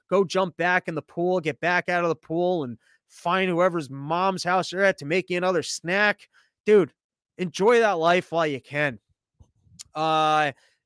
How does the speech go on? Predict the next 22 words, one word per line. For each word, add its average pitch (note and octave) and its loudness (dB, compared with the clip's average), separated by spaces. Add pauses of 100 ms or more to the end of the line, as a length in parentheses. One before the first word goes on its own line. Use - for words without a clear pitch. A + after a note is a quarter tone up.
(140)
so F#3+ -2 (380)
I G3+ 2
remember, C#4 -2
though, G3 -2
once F#3+ -6
being, F#3 -6
and E3+ -8
I E3+ -4
guess F3+ -6
this F3 -8
was D3+ -8
at D#3 -2
a D3 -2
different D#3+ -6
time C#3+ -6
period, C3 -8
of A#2+ -12
stopping E3 -4
at C#3+ -4
a C#3+ -8
Friendly's B2+ -8
and, C3+ -6